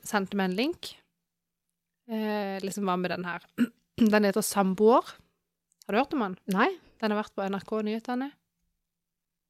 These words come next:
Speaker 2: En app, altså?
Speaker 1: En app, ja.
Speaker 2: Mhm.
Speaker 1: Fordi det var en fyr, eh, som jeg ikke husker hva heter akkurat nå.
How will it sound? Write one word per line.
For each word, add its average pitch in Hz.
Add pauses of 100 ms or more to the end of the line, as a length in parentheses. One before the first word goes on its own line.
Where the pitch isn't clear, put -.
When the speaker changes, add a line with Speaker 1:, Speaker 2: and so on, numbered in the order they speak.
(540)
Speaker 2:
En 190
app, -
altså? 269 (100)
Speaker 1:
En 208
app, -
ja. 302
Speaker 2:
Mhm. 214 (180)
Speaker 1:
Fordi 247 (140)
det -
var 226
en -
fyr, 320 (1040)
eh, 208
som 214
jeg 208
ikke 233
husker -
hva 196
heter 202
akkurat 208
nå. 269